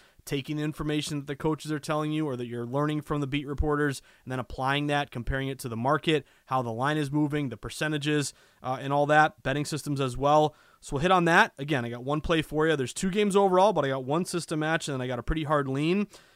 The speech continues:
And then for baseball, got one bet for you. I know it's kind of a, uh, kind of a slow day today. There's only eight games overall. There are a bunch of day games. There's only four night games here. But I actually have a play on a total.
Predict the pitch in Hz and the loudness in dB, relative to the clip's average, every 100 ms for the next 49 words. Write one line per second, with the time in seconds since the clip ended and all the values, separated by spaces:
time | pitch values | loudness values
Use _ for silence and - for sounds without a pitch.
0 | - 147 202 294 339 - 220 202 254 - | -6 0 2 2 0 0 2 4 4 4
1 | 285 285 254 254 220 175 196 208 185 165 | 8 8 8 4 2 4 4 4 4 2
2 | - - 127 117 139 175 - 180 165 156 | 2 -4 -4 -2 0 0 0 -2 4 4
3 | 139 - _ - 139 131 - 175 170 - | 4 0 _ -6 0 0 0 -2 0 2
4 | 165 175 165 165 165 170 165 160 143 151 | 6 8 8 4 2 0 0 2 0 -2
5 | 156 - 160 156 165 156 147 151 139 139 | -4 -4 -6 -4 -4 -2 0 0 2 4
6 | 147 143 120 135 143 139 143 143 135 143 | 4 2 -2 -6 -6 -4 -2 -2 -2 -4
7 | 139 127 151 131 - 139 123 127 123 127 | -4 -4 -4 -6 -6 -4 -4 -6 -8 -6
8 | 120 - 123 117 - - _ - 135 165 | -6 -4 -4 -4 -6 -20 _ -8 -6 -4
9 | 196 160 - 160 135 117 - 143 143 - | -4 -4 -4 -4 -4 -8 -6 -4 -4 -6